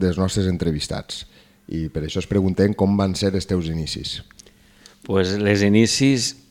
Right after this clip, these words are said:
Speaker 2: van ser gràcies a Luis Vicente, van ser gràcies a Luis Vicente que en un estiu que mos donava classe de repàs en el grup escolar Cerver Mora,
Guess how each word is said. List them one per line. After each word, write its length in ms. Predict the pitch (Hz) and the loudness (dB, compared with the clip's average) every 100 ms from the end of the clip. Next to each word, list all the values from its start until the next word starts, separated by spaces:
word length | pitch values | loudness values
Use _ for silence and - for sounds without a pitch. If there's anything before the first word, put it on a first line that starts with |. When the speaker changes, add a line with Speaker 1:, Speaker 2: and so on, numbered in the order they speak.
| 110 | -2
Speaker 2:
van 240 | 107 101 | 2 2
ser 640 | - 113 107 117 117 - - _ - - | 4 6 8 6 2 -8 -20 _ -20 -10
gràcies 480 | 104 104 107 107 104 | 2 2 4 2 2
a 400 | 104 98 92 92 - | 4 4 2 -2 -4
Luis 220 | 101 98 | -2 0
Vicente, 640 | 92 - 104 104 95 107 117 - _ _ - - _ | 0 0 2 2 2 2 0 -10 _ _ -20 -20 _
van 240 | - 104 95 | 4 6 8
ser 160 | 107 | 8
gràcies 320 | 104 107 107 | 10 10 8
a 80 | 104 | 10
Luis 160 | 95 95 | 10 10
Vicente 840 | 92 - 101 104 107 113 - - - | 10 8 8 10 10 8 4 -16 0
que 720 | 101 98 95 98 95 92 92 101 | 6 8 8 8 6 4 2 4
en 100 | 98 | 8
un 160 | 101 107 | 10 10
estiu 380 | 101 - 107 107 | 8 8 8 10
que 80 | 101 | 8
mos 160 | 95 | 8
donava 320 | 95 101 101 | 8 8 8
classe 240 | 98 101 101 | 8 6 8
de 140 | 101 | 8
repàs 480 | 101 95 101 104 104 - - _ | 8 8 8 8 6 -4 -20 _
en 160 | 95 | 4
el 80 | 95 | 6
grup 240 | 90 98 | 8 8
escolar 460 | 98 - 98 98 98 | 8 6 8 8 8
Cerver 560 | - - 101 92 95 95 | 4 -2 4 6 8 8
Mora, 300 | 98 110 | 8 8